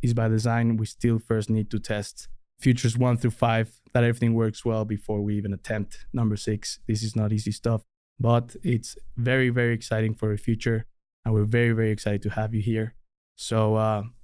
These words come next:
Maya two point oh, where we're going. We're going through each of these futures in a few moments.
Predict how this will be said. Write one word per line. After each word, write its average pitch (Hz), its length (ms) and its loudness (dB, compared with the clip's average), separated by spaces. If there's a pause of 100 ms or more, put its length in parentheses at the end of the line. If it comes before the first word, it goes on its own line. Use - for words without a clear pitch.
Maya 127 260 0
two 135 220 -2
point 139 320 0
oh, 147 140 0
where 135 180 0
we're 131 140 2
going. 131 380 0
We're 107 140 0
going 127 280 0
through 123 420 2
each 127 180 0
of 127 80 -2
these 123 200 0
futures 131 680 -2 (320)
in 120 180 4
a 117 60 2
few 123 180 0
moments. 123 560 -2